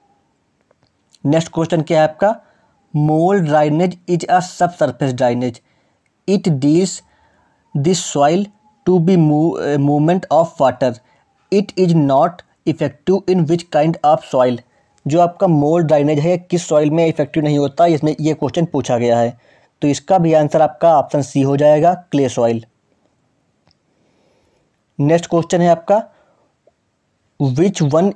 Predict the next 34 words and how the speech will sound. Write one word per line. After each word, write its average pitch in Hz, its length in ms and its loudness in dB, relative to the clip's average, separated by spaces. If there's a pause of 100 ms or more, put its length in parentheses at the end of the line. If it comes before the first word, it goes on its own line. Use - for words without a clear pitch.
is 185 100 2
true 180 380 -2 (120)
about 151 220 0 (160)
gladiolas 143 800 0
harvesting?" 127 680 -2 (880)
इसका 190 300 2
आपका 180 240 2
आंसर 165 180 0
हो 147 140 0
जाएगा 139 460 2 (340)
ऑप्शन 143 400 0 (120)
ई, 131 240 0 (340)
मतलब 156 200 0
आपका - 340 0
all 147 240 2
of 143 240 2
these, 123 280 -2 (840)
मतलब 156 280 0
जो 160 120 0
है 165 60 2
आपका, 190 440 0 (260)
"The 170 320 0
spike 165 400 0 (100)
would 151 200 0
be 160 200 0
ready 139 420 0
for 156 360 0
harvest 135 420 -2 (360)
from 151 260 2 (600)
sixty 208 400 -2 (100)
to 180 160 2
one 170 120 2
twenty 151 360 -2
days 147 320 -2